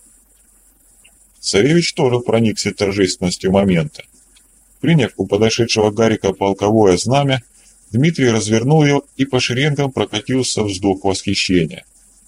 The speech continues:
Да, Машенька не подкачала. Знамя действительно получилось великолепным. На черном поле сверкал золотой Андреевский крест. В центре креста помещался лик Спасителя.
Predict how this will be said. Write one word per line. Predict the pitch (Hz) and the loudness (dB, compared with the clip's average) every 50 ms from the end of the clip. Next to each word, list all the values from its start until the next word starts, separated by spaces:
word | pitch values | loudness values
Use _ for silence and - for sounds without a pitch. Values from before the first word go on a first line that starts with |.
| _ _ _ - | _ _ _ -10
Да, | 87 85 87 95 95 95 92 87 - _ _ _ - | -8 -2 0 2 2 2 2 0 -4 _ _ _ -10
Машенька | - 85 82 85 98 113 135 - 143 147 135 - 127 117 | -6 -2 0 0 0 0 0 -2 -4 -4 -4 -4 -4 -2
не | 113 107 | -2 -2
подкачала. | - 104 92 - - 95 92 - - - 90 85 82 - - _ _ _ _ _ _ _ _ _ _ _ _ _ _ _ _ _ - | 0 -2 -2 -2 -2 -2 -2 -2 0 0 2 2 0 -2 -6 _ _ _ _ _ _ _ _ _ _ _ _ _ _ _ _ _ -12
Знамя | 90 87 104 117 113 113 110 98 | -6 -2 0 2 2 2 2 0
действительно | 90 104 107 98 - - - 113 117 110 110 107 104 110 113 | 0 -2 -4 -4 -4 -2 -2 -2 0 0 -2 -2 -2 -4 -2
получилось | - 104 104 104 98 - 104 101 95 90 - - | 0 0 0 0 0 -2 -2 -2 -2 -2 -4 -2
великолепным. | 90 95 95 95 92 - 98 98 95 92 90 85 - - 82 78 - _ _ _ _ _ _ _ _ _ _ _ _ _ _ - | -2 0 0 0 0 2 2 2 2 2 2 0 -2 -8 -10 -10 -12 _ _ _ _ _ _ _ _ _ _ _ _ _ _ -4
На | 90 95 98 | -2 -2 -2
черном | - - 113 110 104 98 95 92 92 92 | 0 0 0 0 2 2 2 0 0 0
поле | - 123 127 123 110 95 | 0 2 2 2 2 0
сверкал | - - - - - - - - 113 110 101 | -2 -2 -4 -4 -4 -4 -2 0 0 0 0
золотой | 85 - - 98 98 - - - 120 127 123 - | -2 -2 -2 -2 -2 -2 -2 0 0 0 0 -2
Андреевский | - 98 98 95 92 101 107 107 95 92 - - - 98 | -4 -4 -2 -2 -2 -2 0 0 0 -2 -2 -4 -6 -6
крест. | - 98 98 92 87 90 - - _ _ _ _ _ _ _ _ _ _ _ _ | -4 -2 -2 0 -2 -2 -4 -10 _ _ _ _ _ _ _ _ _ _ _ _
В | - | -8
центре | - - 110 107 98 95 101 95 | -6 -4 -2 -2 -2 -2 -2 -4
креста | - - 98 90 - - 123 127 127 | -2 -2 -4 -4 -4 -4 -4 -4 -2
помещался | - 95 95 95 92 - - - 113 117 - - - | -2 -4 -4 -4 -4 -4 -2 -2 -2 -2 0 -2 -2
лик | 104 107 107 101 - | 0 0 -2 -4 -4
Спасителя. | - - 113 113 - - 104 92 90 - 87 87 82 - | -6 -4 -4 -4 -2 -2 0 0 0 -2 -4 -6 -6 -10